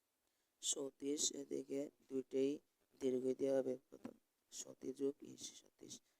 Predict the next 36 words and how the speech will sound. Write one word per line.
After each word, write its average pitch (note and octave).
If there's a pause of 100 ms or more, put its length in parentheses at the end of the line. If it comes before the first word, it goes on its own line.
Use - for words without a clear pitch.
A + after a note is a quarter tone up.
(340)
মাতা, C3+
তা, C3+ (200)
তাকে C#3+
বাংলা C3+
জন্য C#3
ত্রিশ C#3
দেওয়া C#3+
হয় D3
অথবা C3+
তা C#3
আবার, C3+ (280)
তা C3+
রা-, C3+
রেখেও B2+
করা B2+
যায়। B2+
মা B2
যোগ C3+
ত্রিশ, B2+ (140)
তা -
মাতা। - (720)
কর C#3
পল্লবের C#3
ন্যায়, C3
কর C3+
এবং C3+
পল্লব C#3
দুটোই C3
বিশেষ, C3
এখানে C3
উপমিত C#3
কর্ম C3
ধরে B2+
যায়। B2
আর B2+
একটা C3